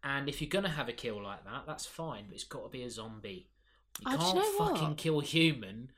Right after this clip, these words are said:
Speaker 1: by splitting him in half with an axe. It's mental.
Speaker 2: I, no, but you know, for me, I agree with Len. I have to say, for me, one of the reasons why this episode was
Speaker 1: Well,
Speaker 2: so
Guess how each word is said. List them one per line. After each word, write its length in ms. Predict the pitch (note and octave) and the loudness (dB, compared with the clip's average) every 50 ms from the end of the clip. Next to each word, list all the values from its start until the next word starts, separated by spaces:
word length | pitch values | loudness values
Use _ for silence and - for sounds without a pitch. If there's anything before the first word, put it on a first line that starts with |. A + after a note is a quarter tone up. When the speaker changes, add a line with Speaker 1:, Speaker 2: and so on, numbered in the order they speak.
| _ _ _ _ - | _ _ _ _ -6
Speaker 1:
by 80 | B2+ - | 0 2
splitting 600 | - - - - - E3 D#3+ D#3 D#3 D#3+ D#3 D3+ | 4 4 4 4 2 2 2 2 0 0 -2 -2
him 140 | D3 C#3+ C#3+ | -2 -2 -4
in 100 | C3+ C3 | -4 -4
half 280 | C#3+ D#3+ D3+ C#3 - | -2 0 0 0 -2
with 100 | - B2+ | -4 -4
an 60 | C3+ D3 | -2 0
axe. 360 | E3 E3 - - - - - | 0 0 0 -2 -4 -4 -4
It's 160 | - - - | -4 -6 -6
mental. 600 | C#3 C#3+ D3+ E3 G3+ A#3 B3+ B3+ F3 - - G3+ | -4 -2 2 2 2 4 2 2 2 4 8 8
Speaker 2:
I, 120 | A3 F#3 D3 | 8 8 8
no, 340 | A#2+ - - A3 G#3+ G#3 F#3+ | 6 6 8 10 10 10 8
but 60 | - F#3 | 6 4
you 60 | G#3+ | 4
know, 140 | A3 A#3 A3 | 6 6 6
for 100 | - A#3 | 4 4
me, 140 | B3 A#3 | 4 6
I 160 | D3+ G3+ G#3 G#3+ | 8 8 8 8
agree 240 | G#3 - G#3+ G3+ | 6 4 4 4
with 100 | F#3+ F#3 | 4 4
Len. 300 | G3+ G#3 F#3+ F#3 F3+ - - | 4 4 4 4 2 0 2
I 120 | - G3 F#3+ | 4 4 4
have 100 | F#3+ F#3+ | 4 2
to 80 | - F#3+ | 0 0
say, 400 | - G3 F#3 F3+ F3 F3+ - - | 4 6 6 6 6 4 0 -2
for 100 | - G3 | -2 0
me, 220 | F#3+ G3+ G3+ G3 F#3+ | 2 4 4 4 4
one 80 | F#3+ F#3 | 4 2
of 60 | F#3 | 2
the 80 | F#3 F#3+ | 4 6
reasons 340 | F#3 F#3+ F#3 F3+ F3 F3 | 6 6 4 2 0 0
why 160 | - F#3 F3+ F3+ | 2 2 2 2
this 160 | F3+ E3+ - | 2 2 0
episode 380 | F#3 F3+ - - F3 F3 E3+ | 0 -2 -2 -2 -2 -2 0
was 120 | F3 E3 - | 0 0 2
Speaker 1:
Well, 60 | - | 4
Speaker 2:
so 80 | - | 4